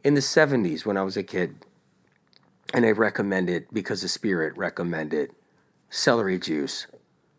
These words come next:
for a loved one who had a back injury that wouldn't budge. That back injury would not get better. Nothing would touch that back injury.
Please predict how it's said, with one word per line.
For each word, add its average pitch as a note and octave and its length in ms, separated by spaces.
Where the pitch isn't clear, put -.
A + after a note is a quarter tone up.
for G#2+ 400
a G2+ 100
loved C3 220
one G#2+ 140
who A2 120
had G2 80
a F2 60
back F#2+ 320
injury D#2+ 520
that A2+ 140
wouldn't G2 380
budge. D#2+ 320
That G2 200
back F2+ 280
injury E2+ 260
would D#2 180
not D2+ 200
get - 180
better. D#2 220
Nothing F#2 400
would D#2+ 120
touch - 280
that C#2+ 180
back C2 260
injury. G#1 440